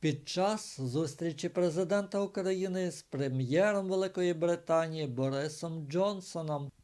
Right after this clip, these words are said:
та на інших світлинах, частину з яких, до речі, можна знайти на сайті президента України. Але принаймні від початку дві тисячі двадцять третього року Зеленський раптово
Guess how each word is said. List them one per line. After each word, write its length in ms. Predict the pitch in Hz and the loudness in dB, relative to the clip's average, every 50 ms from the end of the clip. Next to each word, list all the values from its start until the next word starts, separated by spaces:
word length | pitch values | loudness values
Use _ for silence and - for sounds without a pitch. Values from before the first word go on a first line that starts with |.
| _ _ _ | _ _ _
та 180 | - 208 220 214 | 0 2 2 2
на 120 | 214 196 | 2 2
інших 520 | 160 147 147 151 151 - - 160 147 143 | 2 2 0 -2 -4 -6 -8 -8 -8 -10
світлинах, 800 | - - 156 156 151 156 156 151 151 147 143 147 151 143 131 - _ _ _ _ _ _ _ _ | -6 -4 -2 -2 -2 -2 0 0 0 0 0 -2 -6 -8 -10 -14 _ _ _ _ _ _ _ _
частину 680 | - 151 139 127 131 - - - 170 185 196 202 202 196 | -2 -2 -2 -2 -2 -6 -2 0 0 2 2 0 -2 -2
з 120 | 180 175 | 0 0
яких, 540 | 190 190 190 190 - 190 185 185 185 175 175 | 0 0 0 0 0 0 0 0 0 -2 0
до 160 | 160 175 175 | 2 2 4
речі, 380 | 170 170 175 170 - 170 165 160 | 4 2 0 -2 -4 -6 -4 -4
можна 500 | 156 147 135 127 131 - 143 139 131 127 | -2 -2 -2 -2 -4 -4 -2 -2 -2 -2
знайти 720 | 131 - - 135 131 131 127 131 - - 160 175 190 196 | -4 -6 -4 -2 -2 -2 -4 -6 -6 -2 0 0 0 0
на 200 | 185 190 190 180 | -2 -4 -6 -6
сайті 800 | 180 - - - 175 170 170 170 165 160 - - 170 165 165 160 - - _ _ _ | -8 -8 -4 0 2 2 2 2 0 -2 -2 -2 0 0 0 -2 -8 -16 _ _ _
президента 920 | 160 151 156 147 139 117 147 143 123 117 139 156 170 175 180 175 - 165 165 | 2 4 4 4 4 2 2 0 2 2 2 2 2 0 -2 -2 0 0 0
України. 880 | 160 151 - 160 156 151 147 143 127 123 131 123 120 123 123 123 131 - _ _ _ _ _ _ | 0 0 -2 0 0 2 0 0 0 -2 -2 -4 -4 -6 -8 -8 -10 -12 _ _ _ _ _ _
Але 240 | - 151 160 170 175 | 2 4 6 6 4
принаймні 800 | 175 190 190 196 196 220 226 233 220 214 196 185 180 180 175 170 | 4 2 0 2 2 2 2 2 0 -2 -2 -2 0 0 0 0
від 420 | 156 139 131 143 151 147 147 - - | 0 -2 0 0 -2 -2 -4 -6 -6
початку 720 | 139 131 131 131 - 156 180 196 208 202 - - 190 185 | -6 -6 -6 -4 0 2 2 2 2 0 0 -2 0 2
дві 160 | 170 185 185 | 2 2 0
тисячі 480 | - 190 185 - - 180 175 - 175 | 0 -2 -2 -2 -4 -6 -4 -2 -2
двадцять 460 | 160 160 170 165 165 - 175 170 170 - | 0 2 2 0 0 -2 -4 -4 -2 0
третього 500 | 175 165 165 160 160 - 165 160 160 156 | 0 2 2 0 0 0 2 2 4 4
року 440 | 151 151 151 151 - 156 156 143 | 4 2 0 0 -2 0 0 0
Зеленський 1120 | 131 107 110 135 131 131 127 123 131 156 180 202 202 196 185 - - - - 175 180 175 | 0 -2 -2 -2 -2 0 0 0 0 0 0 -2 -2 -4 -8 -12 -10 -4 0 2 2 4
раптово 720 | 170 165 165 165 - _ - 175 170 170 170 165 156 151 151 | 4 2 0 0 -6 _ 0 2 4 4 4 4 2 2 -2